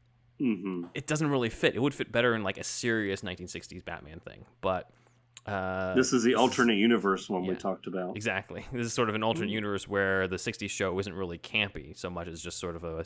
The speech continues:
Speaker 2: more straight-laced version of it, and it would probably fit okay there. But there's,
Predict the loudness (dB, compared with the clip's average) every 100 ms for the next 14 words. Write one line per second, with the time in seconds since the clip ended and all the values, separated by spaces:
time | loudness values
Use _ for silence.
0 | -8 -4 -2 -2 -2 -2 -2 -4 -8 -8
1 | -14 -20 -20 _ -8 -4 -4 -4 -6 -6
2 | -4 -2 -2 0 2 4 2 0 -2 -2
3 | -2 -2 -2 -2 -2 -2 -2 0 0 -2